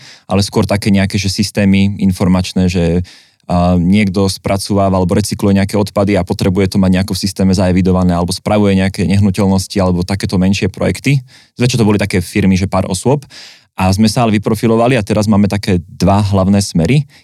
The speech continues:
Jedným je, a, že sme hlavný I T dodávateľ pre Muziker, takže celý e-shop, alebo čo môžete vidieť, tak, e, to je, a, dielo našich rúk. A druhá, a to je tým, ktorému sa ja venujem, je systém pre automatizáciu procesov vo firmách.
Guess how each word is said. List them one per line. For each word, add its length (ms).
Jedným 340
je, 240
a, 400
že 220
sme 160
hlavný 320
I 80
T 160
dodávateľ 400
pre 160
Muziker, 480
takže 240
celý 320
e-shop, 240
alebo 240
čo 160
môžete 240
vidieť, 480
tak, 240
e, 240
to 80
je, 320
a, 400
dielo 480
našich 320
rúk. 240
A 160
druhá, 420
a 80
to 140
je 80
tým, 240
ktorému 240
sa 160
ja 160
venujem, 400
je 320
systém 480
pre 400
automatizáciu 800
procesov 480
vo 60
firmách. 420